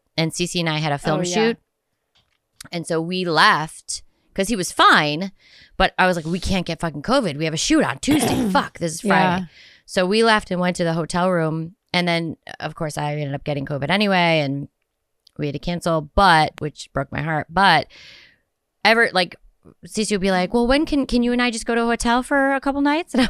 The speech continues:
Speaker 1: like, "That was out of necessity." But she just likes to stay. Like, they both, they're like, "Are we gonna go to a hotel?" So
Speaker 2: Oh my God.
Speaker 1: we'll do that.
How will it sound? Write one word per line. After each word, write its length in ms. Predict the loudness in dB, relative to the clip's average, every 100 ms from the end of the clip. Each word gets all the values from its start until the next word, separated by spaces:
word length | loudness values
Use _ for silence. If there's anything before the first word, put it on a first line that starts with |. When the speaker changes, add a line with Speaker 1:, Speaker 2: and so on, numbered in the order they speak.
| 0
Speaker 1:
like, 220 | -2 -2
"That 200 | -4 -2 -2
was 140 | -4 -6 -14 -8 2
out 140 | 4
of 120 | 4 2
necessity." 1000 | -2 -2 0 0 0 0 2 2 2 -2 _ _ _ -20 _ -20 -4
But 160 | -2 -2
she 180 | -2 -4
just 200 | -4 0
likes 320 | 0 0 -4
to 100 | -8
stay. 340 | -2 -2 0
Like, 180 | -4 -2
they 100 | 0
both, 420 | 2 2 0 -4
they're 100 | -4
like, 140 | -4 -4
"Are 40 |
we 80 | -4
gonna 160 | -2 -2
go 120 | -4
to 60 |
a 40 | -4
hotel?" 340 | -6 -8 -12
So 320 | -2 0 0 -2
Speaker 2:
Oh 140 | _ -20
my 60 |
God. 80 | -20 -20 -12
Speaker 1:
we'll 140 | -2 2
do 160 | 2
that. 300 | 4 4 4